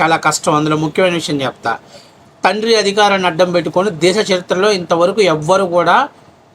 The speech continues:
తండ్రి అధికారాన్ని అడ్డం పెట్టుకొని కిడ్ఫో ద్వారా కోట్ల రూపాయలని వెనకేసుకున్నటువంటి ఏకైక వ్యక్తి భారతదేశ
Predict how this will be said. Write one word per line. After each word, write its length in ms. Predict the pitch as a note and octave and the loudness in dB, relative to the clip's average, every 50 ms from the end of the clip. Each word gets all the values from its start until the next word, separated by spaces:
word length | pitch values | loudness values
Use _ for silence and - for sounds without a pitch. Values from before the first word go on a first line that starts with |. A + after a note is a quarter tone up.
| _ _ _ - | _ _ _ -2
తండ్రి 340 | F#3 F3 G3 G3+ A#3+ A#3+ A3 | -2 0 0 0 2 2 2
అధికారాన్ని 540 | G3+ F3+ F#3+ F#3 G#3 G3+ G3 F#3+ F#3+ F3+ F3+ | 2 0 0 0 2 2 2 2 0 0 -2
అడ్డం 260 | D#3+ D#3 F3 E3+ E3 | 0 0 -2 0 0
పెట్టుకొని 420 | E3 E3 D#3 D#3 D#3+ F3 F3+ A3 | -2 -2 -2 0 0 0 0 0
కిడ్ఫో 500 | G#3+ - G3 G3 F#3 - - - G#3+ G#3+ | -2 -2 -2 -2 -2 0 0 2 2 4
ద్వారా 260 | F#3 F#3 F3 F3 G3+ | 4 2 2 2 0
కోట్ల 400 | G3+ - - F#3 F#3+ F#3+ - G3+ | -2 0 0 0 0 2 2 2
రూపాయలని 580 | F#3 F3+ F3 E3+ F3+ F3 E3+ E3 E3 F3 A3+ A3+ | 2 2 2 2 2 2 2 0 -2 -2 -2 -2
వెనకేసుకున్నటువంటి 880 | F#3+ E3 D#3+ E3+ F3 F3+ F3 - - - E3+ D#3+ D3+ D3+ E3 D3 D3 D3 | -2 -2 -2 0 0 -2 -2 -2 -4 -4 -4 -2 -2 -2 -2 -2 0 2
ఏకైక 440 | D#3 F3 F3+ - G3 G3 - - | 2 0 2 2 2 0 2 0
వ్యక్తి 300 | G#3 F#3 F3 D3+ - E3 | 0 0 -2 -2 -2 -4
భారతదేశ 460 | D3 C#3+ D3+ D#3+ E3+ F3+ E3 E3+ F3+ | 0 2 2 2 2 0 0 -2 -4